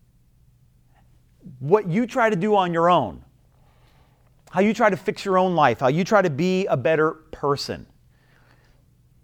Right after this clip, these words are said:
those are all natural. That's all flesh. It, it won't produce the righteousness of God. The only way you make a new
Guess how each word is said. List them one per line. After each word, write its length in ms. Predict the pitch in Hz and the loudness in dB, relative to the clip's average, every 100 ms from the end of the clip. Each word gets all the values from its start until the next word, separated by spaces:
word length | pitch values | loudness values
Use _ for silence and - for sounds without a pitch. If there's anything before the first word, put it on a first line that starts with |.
| _ _ _ _ _ | _ _ _ _ _
those 300 | 139 185 285 | 2 4 4
are 80 | 302 | 4
all 140 | 208 | 2
natural. 480 | 165 147 185 - 135 | 0 -6 -6 -4 0
That's 140 | 175 | 0
all 120 | 254 226 | 0 -4
flesh. 680 | - 262 214 156 - - - | -8 -6 -6 -6 -10 -16 -8
It, 200 | 170 - | -8 -4
it 120 | 185 | -4
won't 400 | 131 131 180 233 | -2 0 0 0
produce 320 | - 190 175 170 | -4 -4 -4 -4
the 100 | 185 | -2
righteousness 560 | 135 123 - - 165 | -2 -2 -8 -12 -12
of 120 | 226 | -12
God. 420 | 185 95 92 85 - _ _ _ _ _ _ _ _ _ _ _ _ | -8 -4 -4 -6 -12 _ _ _ _ _ _ _ _ _ _ _ _
The 100 | - - | -10 2
only 340 | 202 226 262 | 4 4 0
way 460 | 254 208 208 208 226 | 2 2 4 4 2
you 300 | 190 165 208 | -2 -4 -2
make 420 | 190 170 185 202 | 0 2 2 0
a 80 | 156 | -6
new 600 | 143 139 175 190 214 226 | -4 0 2 2 0 -6